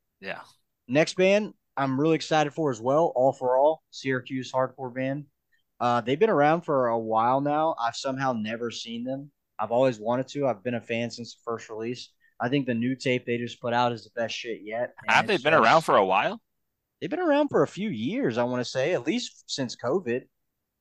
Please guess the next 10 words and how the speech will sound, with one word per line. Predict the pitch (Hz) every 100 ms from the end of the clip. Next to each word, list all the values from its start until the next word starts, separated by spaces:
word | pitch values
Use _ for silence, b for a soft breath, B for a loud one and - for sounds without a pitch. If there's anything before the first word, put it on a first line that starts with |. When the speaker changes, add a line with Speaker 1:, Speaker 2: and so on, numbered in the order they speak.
| _
Speaker 1:
Really? | - 131 302
Speaker 2:
If | - _ _ _ _ _ 156
I'm | 196
not | 220
mistaken, | 127 - 160 - 127
I | 113
think | 127 170
they | 135
have, | 117 143 135
yeah. | 131